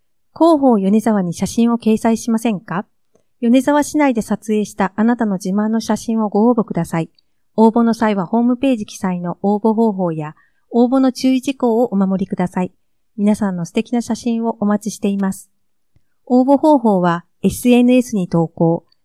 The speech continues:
メールで送信、市役所に持ち込み。一月一日号のテーマは、米沢フォト二千二十二です。二千二十二年のお気に入りの一枚をお待ちしています。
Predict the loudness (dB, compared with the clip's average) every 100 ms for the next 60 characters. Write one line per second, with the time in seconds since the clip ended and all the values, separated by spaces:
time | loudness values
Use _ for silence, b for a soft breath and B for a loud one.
0 | _ 2 4 4 2 0 0 -2 -2 -4
1 | -6 _ _ _ -14 0 0 2 0 0
2 | 0 -4 -4 -4 -4 -8 _ _ _ _
3 | _ _ _ _ _ _ _ _ _ _
4 | -8 -4 -2 -2 -2 -2 0 -2 -2 -4
5 | -2 -2 -2 -4 -8 -10 -14 _ -2 0
6 | 2 0 -2 -4 -2 -6 -8 _ _ -6
7 | 0 2 2 0 -2 -4 -4 -4 -4 -4
8 | -10 _ _ _ _ _ -6 -2 2 2
9 | 2 0 0 0 -2 -4 -4 -6 -8 -6
10 | -4 0 2 2 0 0 -2 -2 -4 -2
11 | -4 -6 -4 -6 -6 -6 -2 -2 -2 -6
12 | -10